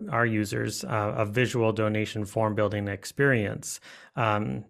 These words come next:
but, um, being able to do that is really complex. It takes a lot of engineering. It takes tons of code, it takes tons of practice and, and just, uh, trial and error and figuring things out. Even just building an intuitive drop and drag, uh, interface is really,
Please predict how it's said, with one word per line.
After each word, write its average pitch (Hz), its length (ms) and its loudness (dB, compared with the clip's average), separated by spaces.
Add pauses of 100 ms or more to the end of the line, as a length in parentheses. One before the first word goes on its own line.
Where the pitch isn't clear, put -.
but, 113 300 2
um, 117 480 0
being 127 160 2
able 120 140 4
to 113 80 4
do 131 200 4
that 113 300 2
is 110 320 0
really 143 540 2
complex. 110 600 2
It 123 100 -2
takes 117 280 0
a 127 100 2
lot 113 540 4
of 107 440 2
engineering. 120 580 0
It 107 100 -2
takes - 220 -8
tons 151 360 2
of 123 120 -6
code, 127 360 4
it - 340 -20
takes - 200 -2
tons 127 280 2
of 110 160 -4
practice 117 580 0
and, 104 260 -4
and 104 300 -4
just, - 300 -6
uh, 104 240 0
trial 117 320 2
and 110 80 0
error 107 380 4
and 101 340 -2 (360)
figuring 123 320 4
things 113 220 0
out. 110 220 4
Even 143 260 2
just 120 200 -2
building 117 340 4
an 107 120 2
intuitive 107 680 0
drop 110 360 2
and 104 140 -2
drag, 110 440 2
uh, 120 200 -2
interface 139 640 0
is 104 160 -4
really, 123 400 0